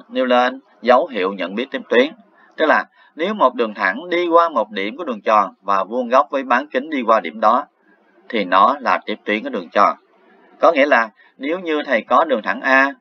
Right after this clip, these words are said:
vuông góc với bán kính O C tại điểm C, và điểm C này thuộc đường tròn tâm O, thầy kết luận ngay đường thẳng A là tiếp tuyến của đường tròn tâm O tại C.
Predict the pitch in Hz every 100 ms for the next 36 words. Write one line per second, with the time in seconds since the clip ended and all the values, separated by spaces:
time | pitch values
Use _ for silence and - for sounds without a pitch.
0 | - 135 135 127 147 160 143 139 160 -
1 | 143 131 127 143 131 131 - 95 95 85
2 | 110 - 131 110 - _ _ _ _ _
3 | 117 110 117 - 165 156 147 123 120 _
4 | _ _ 110 101 113 98 110 104 95 110
5 | 117 117 - _ _ _ 104 90 - 135
6 | 92 98 113 113 98 107 98 82 85 107
7 | 113 110 107 95 - 113 - 113 143 123
8 | 92 90 80 92 - 98 98 - 76 -